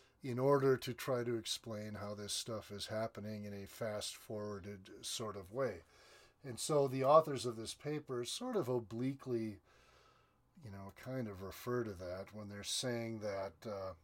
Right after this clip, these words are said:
"We find no compelling evidence," and I'm gonna highlight this part of the abs-, abstract here. "We find no compelling evidence that nit-,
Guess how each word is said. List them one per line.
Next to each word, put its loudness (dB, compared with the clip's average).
"We -2
find 6
no 8
compelling 4
evidence," 2
and -4
I'm 0
gonna 2
highlight 4
this -6
part -4
of -12
the -10
abs-, -10
abstract -8
here. -12
"We -4
find 2
no 6
compelling 4
evidence -4
that -6
nit-, -4